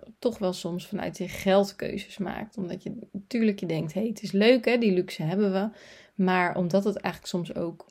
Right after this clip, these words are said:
makkelijk daarin is, eh, betekent ook dat je vaak meer ja tegen dingen zegt dan nodig. En ik vraag dan ook altijd aan mensen die ik ook begeleid in mijn programma, hè, deze stappen ga ik ook altijd met mensen af,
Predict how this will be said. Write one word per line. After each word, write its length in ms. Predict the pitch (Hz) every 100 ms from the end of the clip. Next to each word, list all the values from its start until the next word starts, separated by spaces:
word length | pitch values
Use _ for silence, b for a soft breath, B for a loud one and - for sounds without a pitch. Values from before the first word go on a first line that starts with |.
| _ _ _
makkelijk 480 | 175 196 202 220
daarin 400 | 208 196 185 185
is, 380 | - 180 190 - b b b b _
eh, 260 | 190 175 170
betekent 420 | 185 254 240 202
ook 200 | - 180
dat 160 | 180 170
je 60 |
vaak 460 | 180 - 165 165 -
meer 280 | 175 180 175
ja 280 | 165 160 165
tegen 340 | - 156 160
dingen 200 | 156 160
zegt 380 | - - - -
dan 160 | 165
nodig. 580 | 170 185 185 214 - _ B B B B B B _ _
En 460 | 233 233 240 226 - _ _ _ -
ik 160 | 247
vraag 240 | - 247 254
dan 140 | 233
ook 160 | 202 202
altijd 460 | - 214 208 196
aan 200 | 196 185
mensen 360 | 185 185 185 196
die 140 | 175
ik 100 | 185
ook 180 | 175 175
begeleid 360 | 185 - 180 180
in 80 | 180
mijn 160 | 190
programma, 580 | 196 190 - 226 277 220
hè, 80 | 339
deze 200 | 240 196
stappen 320 | - 180 196
ga 120 | -
ik 160 | 202 -
ook 180 | 240 247
altijd 180 | 269
met 100 | 220
mensen 400 | 208 208 208 -
af, 400 | - 180 196 -